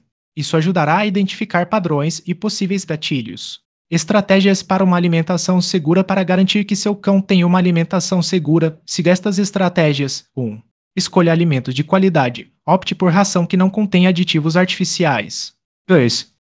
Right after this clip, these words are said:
Introduza novos alimentos gradualmente. Misture a nova ração com a antiga ao longo de uma semana.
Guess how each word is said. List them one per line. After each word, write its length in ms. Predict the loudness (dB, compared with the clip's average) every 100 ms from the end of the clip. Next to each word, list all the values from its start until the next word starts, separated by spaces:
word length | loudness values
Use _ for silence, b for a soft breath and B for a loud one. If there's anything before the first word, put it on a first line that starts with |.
| _
Introduza 520 | -6 -2 -2 -2 -2
novos 340 | -2 -2 -2 -2
alimentos 480 | 0 0 0 -2 -4
gradualmente. 800 | -2 0 0 0 -2 -4 -10 _
Misture 400 | -4 -2 -2 0
a 60 | 0
nova 280 | 0 0 0
ração 380 | -2 0 -4
com 180 | -2 -2
a 20 |
antiga 380 | 0 0 -2 -2
ao 100 | -2
longo 320 | -2 -2 -2
de 120 | -2 -2
uma 120 | -2
semana. 640 | -2 -4 -4 -6 -8 -16